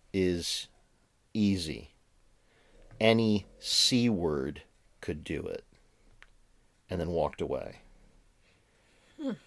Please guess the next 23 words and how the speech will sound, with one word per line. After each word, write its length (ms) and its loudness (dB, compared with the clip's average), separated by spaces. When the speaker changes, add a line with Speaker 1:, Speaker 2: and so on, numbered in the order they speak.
Speaker 1:
And 100 2
he 80 2
said 260 6
it 80 8
in, 60 -2
like, 240 0
this, 260 0
this 260 -2
Cockney 920 0
voice 540 2
that 200 0
Alan 360 4
Moore 300 4
had 180 2
envisioned 580 0
in 80 -2
his 180 -4
head 220 0
when 120 -4
he 80 -4
wrote 260 -4
the 60 -12
character. 600 -8